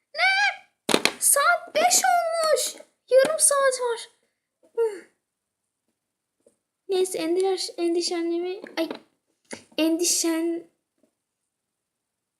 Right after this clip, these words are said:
bunu geri sarabilir miyiz?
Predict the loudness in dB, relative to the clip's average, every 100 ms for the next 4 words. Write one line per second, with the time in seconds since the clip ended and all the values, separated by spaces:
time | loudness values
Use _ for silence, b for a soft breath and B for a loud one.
0 | _ _ _ _ _ _ -20 _ _ _
1 | -20 -20 -20 B B B -6 -2 0 2
2 | 2 2 0 -2 -2 -2 -4 -4 -4 -4
3 | -6 -4 -4 -6 -12 -16